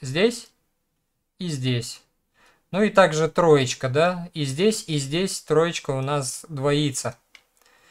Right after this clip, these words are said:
То есть то, что начальное у нас в два экземпляра, и то, что в конечное у нас в два экземпляра.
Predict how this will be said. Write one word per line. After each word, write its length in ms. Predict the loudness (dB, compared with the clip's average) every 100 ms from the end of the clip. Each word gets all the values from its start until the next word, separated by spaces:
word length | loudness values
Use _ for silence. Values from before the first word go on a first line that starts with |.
| _ _ -6
То 100 | -4
есть 540 | -4 -6 -10 -12 -18 -2
то, 140 | 0
что 200 | 2 0
начальное 840 | 0 6 8 8 6 6 6 2 -4
у 80 |
нас 360 | -2 0 -2 -6
в 140 | -8 -8
два 400 | 2 6 8 6
экземпляра, 680 | 2 -4 -4 0 2 2 -2 -6
и 180 | -10 -4
то, 180 | -2 0
что 180 | -2
в 60 | 0
конечное 600 | 0 2 0 -2 -4 -6
у 60 | -4
нас 260 | -4 -6
в 120 | -8 -6
два 260 | -4 -2
экземпляра. 600 | -4 -4 -6 -6 -4 -6